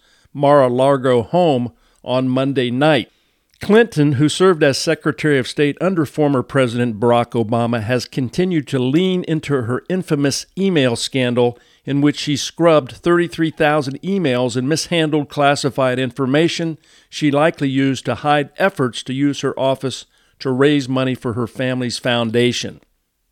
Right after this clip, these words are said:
Unlike with Trump, and despite evidence of alleged misconduct, the F B I excused Clinton. Hillary Clinton, quote, "Every but her emails has or hat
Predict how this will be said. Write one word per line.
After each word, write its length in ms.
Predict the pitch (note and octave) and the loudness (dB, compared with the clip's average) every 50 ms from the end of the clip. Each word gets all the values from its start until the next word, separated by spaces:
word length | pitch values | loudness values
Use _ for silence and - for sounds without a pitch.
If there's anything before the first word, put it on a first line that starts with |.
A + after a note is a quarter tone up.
| _ - - | _ -8 -2
Unlike 380 | F3 G3 G#3 G3+ F3+ F3 - | 0 2 4 4 4 2 2
with 240 | - C#3 B2+ - - | 0 -2 -2 -2 -4
Trump, 440 | - - G3 G3+ F#3 D#3+ D3+ - - - _ - | -6 0 4 4 4 4 2 0 -6 -20 _ -8
and 140 | B2+ C3 B2+ | -6 -4 -4
despite 540 | B2+ - - - - D#3+ D#3+ D#3+ - - - | -4 -6 -6 -4 0 2 2 2 0 -4 -4
evidence 460 | - F3 F3 F3+ D#3+ D3 C#3 - - - - | -2 0 0 2 0 0 -2 -2 -6 -10 -8
of 120 | - C3+ B2+ | -6 -4 -4
alleged 480 | C3+ C3 C3+ C#3+ C#3+ C#3 A2+ - - | -2 -2 0 0 -2 -2 -4 -6 -6
misconduct, 920 | D3 C#3 B2 - - - - G3 G#3+ A3+ G#3+ F3+ C3+ B2 A#2+ - - - _ _ _ _ _ _ _ - | -4 -2 -2 -4 -4 -6 -2 0 0 2 2 2 4 2 2 2 -2 -12 _ _ _ _ _ _ _ -8
the 160 | C#3+ D3 - | -8 -4 0
F 260 | E3 F#3 F3 - - | 0 0 0 -2 -6
B 220 | - E3+ D#3+ D#3 D3+ | -4 -2 0 2 2
I 400 | E3 F3 D#3+ C#3+ C#3 C3 C3 - | 2 2 2 0 0 -2 -4 -6
excused 880 | - - B2+ - - - - - E3 E3+ D#3+ C3+ A#2+ A#2 A2 - - - _ | -8 -10 -8 -6 -6 -8 -8 -4 0 2 2 4 2 0 -2 -6 -10 -18 _
Clinton. 480 | - - D#3+ D3 C3 - - A#2+ F#2+ E2+ _ _ _ _ _ _ _ _ _ _ _ _ | -6 -2 -2 -2 -2 -4 -6 -10 -12 -12 _ _ _ _ _ _ _ _ _ _ _ _
Hillary 320 | - G3+ G3+ G3 F3+ E3+ | 2 4 6 6 6 4
Clinton, 360 | - - F#3+ F#3+ F3 - A#2+ G#2+ | 2 0 -2 -2 -2 -2 -6 -6
quote, 380 | - - G3+ F3+ C#3 A2+ - - - | -2 2 4 4 4 2 0 0 0
"Every 560 | G#3 A3 F#3 F3+ G3 G3+ G3+ G3 G3 D#3+ _ _ _ _ - | 0 0 0 -2 -2 -2 -2 -2 -4 -8 _ _ _ _ -16
but 360 | A#2 A2+ E3+ F3+ F3 - - - _ | -8 -4 -2 -2 -2 -4 -8 -20 _
her 200 | - E3 E3+ - - | -4 -4 -4 -4 -2
emails 640 | F3 F#3+ G3 F#3 D3 A#2+ A#2 A#2 A#2+ B2+ - - _ _ | -4 -2 0 0 0 0 0 0 -2 -4 -6 -10 _ _
has 500 | - D3 D#3 D#3+ D#3+ E3 E3 D3+ - - _ _ | -6 -4 -2 0 0 0 -2 -4 -8 -12 _ _
or 240 | - B2+ B2+ C3 | -6 -4 -4 -4
hat 380 | A#2+ - - F3+ F#3 E3+ - - | -4 -2 -2 0 0 -2 -2 -6